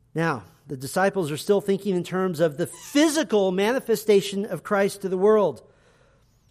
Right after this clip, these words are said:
as he would, as they thought, establish his kingdom. So this is still confusing for them. Verse twenty-two, Judas, not Iscariot, said to him, "Lord, how is it that you will manifest yourself to us and not to the world?"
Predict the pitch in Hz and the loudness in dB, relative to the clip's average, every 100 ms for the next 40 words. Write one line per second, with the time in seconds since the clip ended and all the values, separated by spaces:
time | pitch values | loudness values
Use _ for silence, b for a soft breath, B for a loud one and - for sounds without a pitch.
0 | _ _ _ _ _ - 165 - 208 202 | _ _ _ _ _ -6 -4 -2 -2 4
1 | 196 226 190 135 202 233 165 156 165 - | 6 6 4 2 2 2 0 -2 -4 -6
2 | - 202 190 175 180 - 160 165 - 262 | 0 0 0 -2 -4 -6 -8 -6 0 0
3 | 220 165 196 b b b - 247 254 233 | 2 2 0 b b b -2 0 0 -2
4 | 190 233 220 220 208 269 220 214 - 185 | 0 2 2 0 -2 -2 -2 -4 -4 -2
5 | 156 127 95 _ _ _ _ _ _ _ | -2 -4 -10 _ _ _ _ _ _ _
6 | _ b b b 196 202 208 226 233 196 | _ b b b -2 -2 0 2 2 0
7 | 247 220 147 127 170 269 170 117 139 175 | 0 0 0 -4 -2 0 0 -2 -2 0
8 | 226 202 - 220 214 180 240 - 214 185 | 0 -4 -2 2 4 4 2 0 0 0
9 | 147 175 214 B B B 160 208 254 175 | 0 -2 -4 B B B 4 6 6 4
10 | 190 247 226 220 - 196 214 240 196 214 | 2 4 4 2 -2 0 2 2 2 0
11 | 247 - 208 - 214 - 170 180 220 165 | 0 -2 -4 -2 -6 -2 -2 -2 0 2
12 | 165 - b b b - 180 165 175 - | 0 -4 b b b -6 -2 -2 -2 -4
13 | 185 196 254 233 135 | -4 4 4 4 2